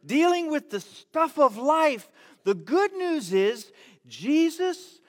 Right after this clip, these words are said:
fixes all things in his own time. Now listen,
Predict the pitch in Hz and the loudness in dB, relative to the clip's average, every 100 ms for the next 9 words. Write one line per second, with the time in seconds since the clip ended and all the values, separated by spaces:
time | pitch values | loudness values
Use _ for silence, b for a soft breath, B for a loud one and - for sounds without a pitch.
0 | b b _ - 277 277 - 285 285 247 | b b _ -6 -6 -6 -12 -6 -6 -8
1 | - _ _ _ _ - 254 269 269 - | -18 _ _ _ _ -2 4 4 4 0
2 | - 160 151 147 160 - _ _ _ _ | -6 -4 -4 -8 -14 -18 _ _ _ _
3 | _ _ _ _ _ - 175 190 156 156 | _ _ _ _ _ -14 -12 -12 -14 -12
4 | 151 143 _ 143 131 135 131 - 101 - | -14 -14 _ -14 -14 -14 -20 -20 -20 -20
5 | _ _ _ _ _ _ _ _ _ _ | _ _ _ _ _ _ _ _ _ _
6 | 120 143 170 - | -10 -8 -8 -10